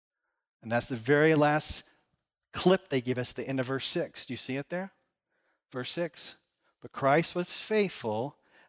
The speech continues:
as a son over his house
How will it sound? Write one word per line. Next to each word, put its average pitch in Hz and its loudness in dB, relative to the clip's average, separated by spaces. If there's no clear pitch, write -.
as 147 2
a 147 0
son 175 0
over 165 4
his 151 0
house 147 0